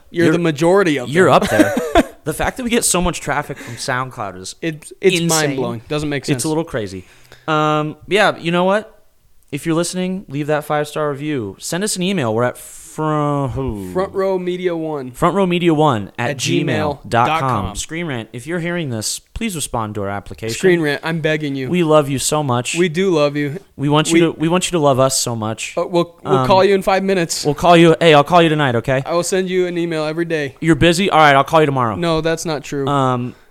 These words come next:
Speaker 1: Please,
Speaker 2: no.
Speaker 1: please, please.
Speaker 2: Please.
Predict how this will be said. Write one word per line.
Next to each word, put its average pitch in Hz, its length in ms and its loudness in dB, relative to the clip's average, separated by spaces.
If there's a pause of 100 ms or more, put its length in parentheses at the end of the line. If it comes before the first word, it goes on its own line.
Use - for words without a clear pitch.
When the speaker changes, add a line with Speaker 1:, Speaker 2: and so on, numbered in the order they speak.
(220)
Speaker 1:
Please, 120 360 4
Speaker 2:
no. 127 80 -8
Speaker 1:
please, 175 400 6 (480)
please. - 320 -16
Speaker 2:
Please. - 360 -18